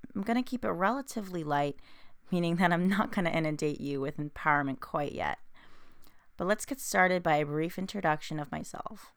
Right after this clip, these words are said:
My name is Natalia Van Vloen, and I created this podcast to help empower, direct, and help other females in my age range, so the ages of eighteen to twenty-five. But I welcome and encourage anyone out of that bracket to listen to help navigate through this transitional period in their lives,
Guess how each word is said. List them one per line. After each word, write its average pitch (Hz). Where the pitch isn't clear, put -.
My 175
name 196
is 226
Natalia 190
Van 226
Vloen, 156
and 175
I 180
created 233
this 214
podcast 190
to 175
help 160
empower, 165
direct, 156
and 160
help 165
other 233
females 185
in 160
my 156
age 160
range, 143
so -
the 214
ages 233
of 160
eighteen 151
to 151
twenty-five. 151
But -
I 196
welcome 196
and 156
encourage 156
anyone 196
out 156
of 151
that 151
bracket 151
to -
listen 156
to -
help 156
navigate 180
through 151
this 147
transitional 151
period 139
in 147
their 135
lives, 147